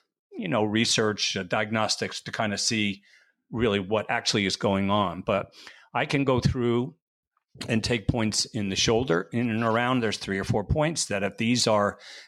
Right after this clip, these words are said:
when I'm going across them with my little, uh, needle holder, if they're reactive, and we grade this reactivity one to five. One meaning just a little bit of light, a skin flick, and five being they're trying to,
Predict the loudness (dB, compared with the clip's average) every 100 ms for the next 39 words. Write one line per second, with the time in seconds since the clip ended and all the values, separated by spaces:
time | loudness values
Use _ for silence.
0 | -4 0 0 2 2 2 0 2 2 2
1 | 0 0 -2 -2 0 2 2 2 0 _
2 | -20 -20 _ _ -6 -2 0 2 4 4
3 | 2 2 0 -2 -2 0 2 2 2 0
4 | -2 -6 -6 -8 -14 -10 -6 -4 -2 -2
5 | -4 -4 0 0 0 0 -2 -2 -2 2
6 | 2 0 -2 -2 0 0 0 2 2 2
7 | 0 0 0 0 -6 -12 -20 _ _ _
8 | -4 0 2 4 4 2 0 -2 -2 -2
9 | 0 0 0 0 2 0 0 -4 -2 0
10 | 0 0 0 -2 -4 _ -20 -20 -6 -2
11 | 0 2 2 2 0 0 2 0 0 0
12 | 0 0 -2